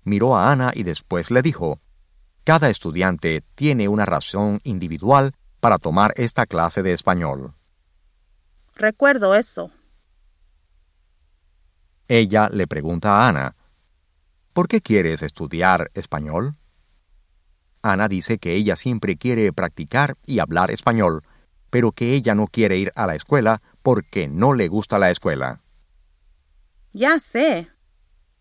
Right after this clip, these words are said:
Speaker 1: La señora Sánchez comprende la respuesta de Ana, pero a ella no le gusta nada su respuesta. La profesora le explicaba a Ana:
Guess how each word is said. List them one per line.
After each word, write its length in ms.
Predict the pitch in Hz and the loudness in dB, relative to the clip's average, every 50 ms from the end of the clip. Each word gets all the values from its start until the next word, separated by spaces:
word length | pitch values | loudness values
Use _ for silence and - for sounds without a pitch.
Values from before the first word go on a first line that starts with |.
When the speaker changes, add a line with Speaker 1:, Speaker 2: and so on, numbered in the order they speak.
| _ _ _ _ _ _ _ _ _ _ _ _ _ _ _ _ _ _ _ _ _ _ _ _ _ _ _ _ _ _ | _ _ _ _ _ _ _ _ _ _ _ _ _ _ _ _ _ _ _ _ _ _ _ _ _ _ _ _ _ _
Speaker 1:
La 140 | 107 113 | 0 0
señora 340 | 107 - 151 151 175 180 135 | 2 4 2 4 4 4 2
Sánchez 380 | - - 90 78 76 85 80 - | 2 0 -2 -2 -2 -4 -6 -4
comprende 520 | - 85 73 71 - 110 113 113 104 98 | -4 -4 -4 -2 0 0 2 2 2 2
la 100 | 87 78 | 2 0
respuesta 560 | 71 69 - - _ - 85 78 - - 101 | -2 -4 -8 -8 _ -6 -6 -4 -4 -2 0
de 100 | 92 95 | 0 0
Ana, 320 | 87 80 71 67 67 65 - _ _ _ _ _ _ _ _ _ _ - | 0 0 -2 -4 -6 -8 -10 _ _ _ _ _ _ _ _ _ _ 0
pero 240 | 120 117 110 101 | 2 4 4 4
a 80 | 107 139 | 4 4
ella 340 | 156 127 92 95 92 92 - _ _ _ _ _ | 2 2 2 0 0 0 -2 _ _ _ _ _
no 120 | - 147 175 | 4 6 6
le 100 | 160 139 | 6 6
gusta 300 | 123 139 127 - 123 101 | 4 0 0 0 -2 -2
nada 380 | 85 78 85 101 110 123 117 | 0 0 -2 -2 -2 -2 -4
su 120 | - - 120 | -4 -6 -4
respuesta. 680 | 104 110 - - - 82 69 - - 71 65 62 - - _ _ _ _ _ _ _ _ _ _ _ _ _ _ _ _ _ _ _ _ _ _ _ _ | -4 -6 -4 -4 -6 -6 -6 -6 -8 -8 -8 -8 -10 -14 _ _ _ _ _ _ _ _ _ _ _ _ _ _ _ _ _ _ _ _ _ _ _ _
La 300 | - 90 85 78 69 67 | -2 0 0 0 0 -2
profesora 640 | - - 98 90 - 76 - - 123 127 123 113 110 | -4 -6 -6 -6 -6 -8 -6 -4 -2 -2 0 0 -2
le 100 | 92 82 | -2 -4
explicaba 800 | 76 - - - 73 69 - 87 95 98 104 110 107 101 101 98 | -4 -8 -10 -14 -14 -10 -6 -4 -4 -2 0 0 2 2 2 0
a 40 | |
Ana: 280 | 82 71 64 64 60 | 0 -2 -4 -6 -8